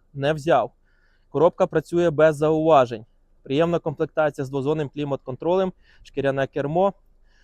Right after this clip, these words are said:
мультикермо, датчик світла, датчик дощу. Аналогів в Україні у продажі в такому саме стані, щоб даже бампера були в рідній фарбі, немає.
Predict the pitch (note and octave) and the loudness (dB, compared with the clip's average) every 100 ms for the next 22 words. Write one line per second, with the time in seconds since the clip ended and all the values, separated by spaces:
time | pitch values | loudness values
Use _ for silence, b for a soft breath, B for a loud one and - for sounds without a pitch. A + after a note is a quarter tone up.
0 | _ C#3+ E3+ F3+ E3+ D#3+ E3 E3+ D3+ C3+ | _ -2 -2 -2 -4 -4 0 0 2 0
1 | - - D#3+ E3+ D#3+ C3 C#3 - C#3 C3+ | -2 -10 -8 -4 -4 0 -2 -4 -10 -8
2 | D3+ - C3+ A2+ - _ _ _ _ _ | -8 -8 -8 -8 -10 _ _ _ _ _
3 | - C#3 D#3+ E3 D3+ C#3+ C3+ C#3+ D3 D3 | -8 -2 2 2 2 -2 -6 -8 -4 -2
4 | D#3 C3 C3 - D#3 C#3 A#2+ C3 - C#3+ | -2 -4 -6 0 2 2 -2 -6 -4 -2
5 | E3 D3+ B2+ - B2+ A#2+ - C#3 D3+ F3 | 0 0 -2 -8 -10 -10 -6 0 2 0
6 | B2+ - _ _ _ _ _ _ _ - | -6 -14 _ _ _ _ _ _ _ -8
7 | C3 C#3 C#3 C3+ C#3+ C#3+ D3 C3 B2+ B2+ | 0 2 2 0 -2 0 2 2 0 -4
8 | B2+ A2 C#3 C3 B2 A#2 C#3+ D3 D#3+ F#3 | -4 -6 -6 -6 -6 -6 0 2 2 -2
9 | - _ D3 F3+ E3+ C3+ A#2+ | -6 _ -6 -2 0 0 -2